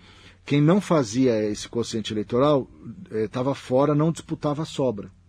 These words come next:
Nesta eleição, como não tem coligação de vereador, é, mudou a regra nisso também. Então, o partido que não fez esses nove mil votos, ele disputa a sobra.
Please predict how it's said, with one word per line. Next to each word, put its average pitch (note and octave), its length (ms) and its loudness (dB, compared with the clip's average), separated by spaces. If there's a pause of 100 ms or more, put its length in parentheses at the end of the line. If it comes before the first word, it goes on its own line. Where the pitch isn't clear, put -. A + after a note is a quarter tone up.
(640)
Nesta D#3+ 480 0
eleição, B2 480 -2
como D#3 300 -2
não F#3 160 2
tem D#3 260 0
coligação A#2 600 -2
de G#2 100 -10
vereador, G#2+ 560 -6 (380)
é, A2+ 240 -2 (220)
mudou C#3+ 460 4
a D#3+ 60 0
regra C#3 400 0
nisso C#3+ 300 -2
também. C3+ 520 -2
Então, C#3 200 -10 (280)
o B2+ 80 -6
partido E3 380 2
que F3 140 2
não F3+ 100 2
fez C#3 300 0
esses A2 280 -8
nove A#2 320 -2
mil G#2+ 160 -4
votos, C#3+ 480 -4 (440)
ele B2+ 240 0
disputa D#3+ 640 -2
a - 20 -8
sobra. G2+ 440 -6